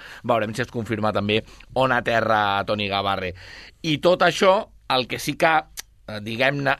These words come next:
accelera o com a mínim pot posar ja en bona via també, és, eh, la possible arribada, insistim, eh,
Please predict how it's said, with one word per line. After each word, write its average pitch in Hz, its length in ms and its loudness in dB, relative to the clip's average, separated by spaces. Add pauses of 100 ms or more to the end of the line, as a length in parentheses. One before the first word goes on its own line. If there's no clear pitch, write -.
accelera 147 800 2
o 117 80 -4
com 131 160 0
a 135 80 2
mínim 147 400 0
pot 147 160 0
posar 151 400 0
ja 156 140 4 (420)
en 120 240 0
bona 143 560 4
via 151 240 2
també, 170 380 0 (420)
és, 175 400 0
eh, 123 480 2
la 110 160 -2
possible 117 480 -2
arribada, 143 840 0 (100)
insistim, 139 560 -4 (340)
eh, 98 760 -4